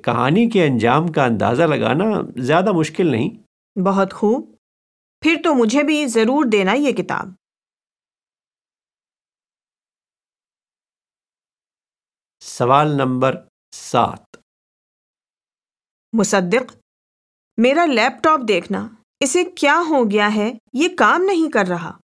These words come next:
Speaker 1: बाजी, ये किसी किस्म के हादसे का शिकार तो नहीं हुआ?
Speaker 2: हाँ, सफाई करते वक्त मेज से गिर गया था, तब से नहीं चल रहा। मेरी ईमेल में अहम मालूमात हैं,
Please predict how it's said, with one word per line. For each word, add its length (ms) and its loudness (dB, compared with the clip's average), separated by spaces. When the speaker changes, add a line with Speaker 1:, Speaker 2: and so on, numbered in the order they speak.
Speaker 1:
बाजी, 840 -2
ये 220 0
किसी 340 -4
किस्म 360 -2
के 240 0
हादसे 680 0
का 120 0
शिकार 420 0
तो 120 -4
नहीं 220 0
हुआ? 300 2
Speaker 2:
हाँ, 500 -4
सफाई 460 0
करते 380 -2
वक्त 300 -2
मेज 360 2
से 200 -2
गिर 200 0
गया 260 -4
था, 240 -16
तब 120 0
से 200 -2
नहीं 240 2
चल 220 -4
रहा। 280 -10
मेरी 260 2
ईमेल 480 0
में 380 0
अहम 340 0
मालूमात 600 0
हैं, 160 -6